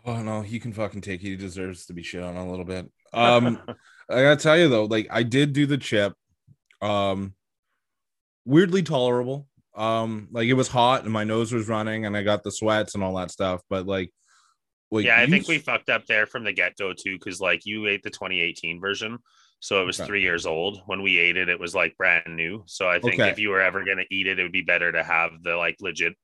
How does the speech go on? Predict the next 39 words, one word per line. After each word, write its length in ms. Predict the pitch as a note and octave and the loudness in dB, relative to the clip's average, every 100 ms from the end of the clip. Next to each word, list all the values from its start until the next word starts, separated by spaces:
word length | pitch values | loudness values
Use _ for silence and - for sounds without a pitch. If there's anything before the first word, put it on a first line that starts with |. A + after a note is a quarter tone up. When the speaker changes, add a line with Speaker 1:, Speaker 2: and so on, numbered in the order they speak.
| _ | _
Speaker 1:
Oh. 80 | A2 | -6
Speaker 2:
version, 420 | A2 G#2+ A2+ A#2 | -4 -2 -2 -6
'cause 140 | G2+ F#2+ | -6 -8
it 100 | F2+ | -4
gets, 380 | F#2 - - A2 | -4 -4 -10 -6
like, 200 | F#2+ - | -8 -6
stale 480 | - F#2 F2+ F2+ F2 | -4 0 0 0 -2
and 120 | E2+ | -4
loses 280 | E2+ E2 E2+ | -8 -8 -10
some 180 | G2 E2+ | -10 -8
of 40 | |
the 80 | E2 | -10
spice, 280 | - D#2+ E2 | -8 -6 2
Speaker 1:
Oh, 80 | C3 | 2
Speaker 2:
I've 140 | B2 | 2
heard. 260 | G2+ G2+ B2+ | 0 -2 4
Speaker 1:
that 100 | C#3+ | 6
was 120 | D#3+ D3+ | 6 6
a 80 | |
hundred 260 | C#3 C#3+ C3+ | 4 2 0
percent 360 | C#3 C#3 A#2+ G#2+ | -2 -2 -2 -2
a 80 | |
thing. 320 | G#2 A2 F#2+ F#2 | -6 -6 -6 -6
Like, 160 | G2+ | 0
that 180 | A#2+ B2 | 2 2
chip 300 | - A2+ G2 E2 | 2 0 0 -4
was 340 | G2 G2+ - | -6 -4 -6
so 340 | - - A2 | -8 0 0
stale 480 | A2 - G2 E2+ D2+ F#2 | 0 0 0 0 -4 -6
when 140 | F#2+ | -4
I 60 | F#2 | -2
ate 180 | F2+ F2 | 2 2
Speaker 2:
Yeah. 320 | D#2+ D#2 D#2 | 4 2 -2
Speaker 1:
it. 40 | F#2+ | -2
Like, 280 | G2 F#2+ G2+ | -2 0 2
there 120 | A2 | 2
was 160 | A2 G#2+ | 2 2
no, 240 | G#2+ G#2+ | 2 2
like, 320 | G2+ F#2+ F2+ | 2 0 -2